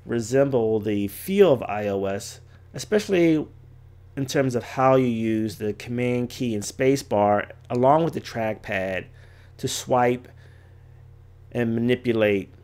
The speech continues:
the size and position of your images. It feels like an I O S experience.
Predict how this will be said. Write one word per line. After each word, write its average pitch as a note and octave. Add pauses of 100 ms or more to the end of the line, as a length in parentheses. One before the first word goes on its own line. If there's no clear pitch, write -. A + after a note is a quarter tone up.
(320)
the A#2+
size G#2
and G2
position G#2
of F#2+
your G2+
images. F#2+
It C3
feels F#3
like B2
an A2+
I G#2
O F2+
S F2+
experience. -